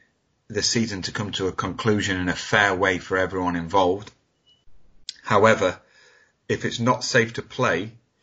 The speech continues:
then it shouldn't, the game of football shouldn't be played until it is safe. Now, they might be able to do it in an environment in, that's created in, at the top level of the game, in the Premier League, where they shut players away,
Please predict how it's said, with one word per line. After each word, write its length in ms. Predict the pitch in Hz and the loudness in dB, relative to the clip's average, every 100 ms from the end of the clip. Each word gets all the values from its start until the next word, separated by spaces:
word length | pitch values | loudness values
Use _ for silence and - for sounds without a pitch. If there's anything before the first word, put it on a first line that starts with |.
| _ _ - | _ _ -4
then 240 | 107 104 | -2 -2
it 100 | 107 | -2
shouldn't, 340 | - 117 113 - | -2 -2 -2 -4
the 80 | 98 | -2
game 220 | 113 104 | -2 -2
of 60 | |
football 220 | - 107 104 | -8 -4 -2
shouldn't 240 | 113 113 | -2 -6
be 40 | |
played 300 | - 117 117 | -2 2 2
until 280 | 113 113 117 | 2 -2 0
it 140 | 113 151 | 0 0
is 160 | 139 | 0
safe. 340 | - 85 - 107 | 2 2 0 0
Now, 180 | 107 | 2
they 100 | 107 | 4
might 240 | 117 139 135 | 4 4 4
be 80 | 123 | 2
able 140 | 110 | 0
to 120 | - | -4
do 180 | 110 113 | 2 2
it 200 | 101 - _ _ _ _ _ _ _ _ _ | 2 -2 _ _ _ _ _ _ _ _ _
in 140 | 113 | -2
an 120 | 110 107 | 0 0
environment 640 | 101 117 113 107 104 - 104 | 0 2 4 2 -4 -8 -10
in, 240 | - 98 92 | -10 -12 -10
that's 180 | 104 90 | -8 -8
created 520 | - 107 104 110 101 | -2 2 2 2 -4
in, 120 | 95 90 | -6 -8
at 60 | - | -8
the 140 | 87 | -8
top 300 | - 131 123 | 2 2 4
level 240 | 101 90 | -2 -2
of 80 | 85 | -4
the 80 | 82 | -2
game, 420 | 80 85 120 123 _ | 0 0 0 -4 _
in 100 | 92 | -10
the 60 | 92 | -2
Premier 320 | - 110 92 | 0 2 0
League, 300 | 87 101 107 - - - - | -2 -4 -10 -20 -20 -12 -4
where 120 | 95 | 0
they 80 | 90 | 2
shut 240 | 113 - | 2 0
players 300 | 107 101 90 | 2 2 2
away, 440 | 87 104 101 117 | 4 4 4 0